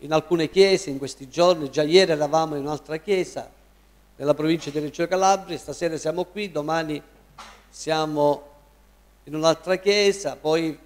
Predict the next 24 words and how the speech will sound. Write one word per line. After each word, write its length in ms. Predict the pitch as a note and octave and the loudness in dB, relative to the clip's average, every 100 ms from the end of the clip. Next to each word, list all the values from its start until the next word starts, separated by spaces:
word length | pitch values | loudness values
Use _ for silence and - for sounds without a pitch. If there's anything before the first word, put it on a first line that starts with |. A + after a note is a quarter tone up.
| - | -18
mm, 340 | C3+ C#3 C#3+ C3 | -16 -14 -14 -10
sabato 640 | - F3+ F#3 F3+ E3 D#3+ | 2 4 4 4 -2 -2
in 80 | D#3 | -4
un'altra 400 | D3+ D#3 - F#3 | -2 -4 -2 -4
chiesa, 420 | F#3 G#3+ G3+ - | 2 2 4 0
domenica 800 | C#3+ D#3+ F3 F3+ E3+ D3 D#3 D3 - | -2 0 4 2 2 0 0 0 -2
mattina 440 | D3 - F3+ E3 | -4 -2 2 2
in 60 | D3+ | 0
un'altra 340 | D#3 - F#3 | -4 -2 -4
chiesa, 380 | F3+ G#3 G3+ E3 | 2 4 4 0
domenica 480 | C3+ E3 F3+ D#3+ D#3 | 0 4 4 4 -2
pomeriggio 560 | D#3 D#3+ F#3 F3+ - | -2 -2 -2 -4 -8
in 60 | C3+ | -6
un'altra 320 | D3+ - D3+ | -6 -6 -10
chiesa 400 | - B2+ G#2+ - - _ _ _ | -8 -10 -10 -16 -20 _ _ _
e 120 | F3 | -2
lunedì 640 | F3 G#3 G3 - F3 E3 - - _ _ _ _ _ _ _ _ | 0 6 6 6 2 0 -6 -20 _ _ _ _ _ _ _ _
il 120 | - E3 | -12 -4
novantanove 540 | E3+ F3+ F3 F#3+ F#3+ | 0 0 2 2 4
per 140 | G#3 | 4
cento 280 | G3+ F3 D3+ | 2 0 0
in 60 | D3+ | -2
un'altra 320 | D3+ - C#3 | -2 -4 -8
chiesa. 360 | B2+ A#2+ G2+ | -8 -10 -12